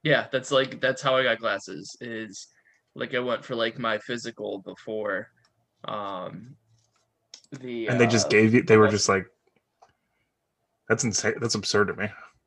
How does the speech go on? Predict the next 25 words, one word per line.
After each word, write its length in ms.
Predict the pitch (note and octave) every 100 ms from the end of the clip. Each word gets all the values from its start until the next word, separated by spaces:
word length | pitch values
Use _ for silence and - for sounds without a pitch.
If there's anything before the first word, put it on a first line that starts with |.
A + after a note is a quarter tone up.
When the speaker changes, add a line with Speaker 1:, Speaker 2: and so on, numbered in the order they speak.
| _ _ -
Speaker 1:
Well, 220 | D#3+ F3+
they 120 | F3 F3
were 100 | E3+
like, 180 | D#3+
"You 80 | D#3+
need 180 | E3 D#3+
glasses." 800 | D3 D3 D3 C#3 B2 A#2 A2+ -
And 180 | D3 D3
then 100 | D3
my 140 | C#3 C3
parents 600 | C#3+ C3+ B2+ B2 - -
were 140 | C3
like, 220 | B2 A#2+
"I 120 | B2 B2+
guess 240 | B2+ B2
we 100 | B2
have 240 | A#2+ A#2
to 100 | -
go 240 | A2+ A#2 A#2
to, 160 | -
like, 280 | A2 G#2 G2+ - -
the 120 | A#2+
glasses 500 | A2+ A2 A2+ - -
place 320 | - - -
now." 280 | C#2+ C#2+ G#2